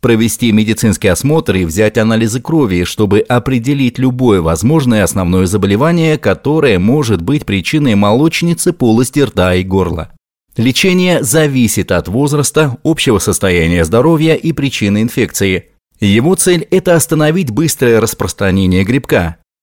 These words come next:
Устранение основных причин может предотвратить рецидив.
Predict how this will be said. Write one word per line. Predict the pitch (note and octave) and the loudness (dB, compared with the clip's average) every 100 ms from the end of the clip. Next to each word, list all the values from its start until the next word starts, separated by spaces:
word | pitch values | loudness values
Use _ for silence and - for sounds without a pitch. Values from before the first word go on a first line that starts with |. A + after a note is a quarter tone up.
| _ _ - | _ _ -2
Устранение | C#3 - C#3+ E3 G3 F3+ | 0 2 2 2 2 0
основных | D3+ C#3+ B2+ G#2 - | 0 0 2 0 0
причин | A2+ - G3+ D#3 | -4 -2 0 0
может | D#3+ E3+ D#3 - | 0 0 -2 -2
предотвратить | C#3 A#2+ A#2+ G#2 F#2 - G2+ - | -2 0 0 0 -2 0 -4 -2
рецидив. | F#2 - E2 F2 - | -4 -4 -4 -4 -4